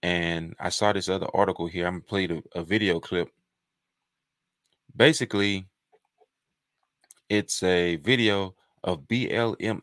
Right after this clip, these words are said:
activists protesting at the Queen's Memorial over some rapper that basically that was killed over there because he crashed his car into the police. And, um,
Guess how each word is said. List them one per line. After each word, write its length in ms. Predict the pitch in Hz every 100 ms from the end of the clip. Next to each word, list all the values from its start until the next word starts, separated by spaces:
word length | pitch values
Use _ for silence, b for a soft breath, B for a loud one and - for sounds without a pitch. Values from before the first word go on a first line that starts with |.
| -
activists 500 | 113 - 92 90 -
protesting 720 | - 110 - 98 - 95 90 _ _ _ _ _ _ _ _ _ _
at 160 | 98 -
the 60 |
Queen's 440 | - - 110 107 95
Memorial 680 | 87 87 101 98 80 - _ _ _ _ _ _
over 340 | 90 92 87 82
some 340 | - 101 90
rapper 540 | 87 98 98 87 87 - _ _ _ _ 85
that 480 | 87 90 85 82 - _ _ _ _ _ -
basically 540 | 92 107 - 90 90 82
that 140 | 90
was 200 | 87 80 -
killed 320 | - 104 98
over 220 | 92 87
there 340 | 90 90 90 - _ _ _ _ _
because 300 | 87 107 90
he 80 | 92
crashed 360 | - 95 95
his 100 | 87
car 300 | - 98 98
into 180 | 90 95
the 80 | 92
police. 600 | 98 95 98 90 - - - _ _ _ _ _ _ _ _ _ -
And, 200 | - 87
um, 420 | 87 85 82 82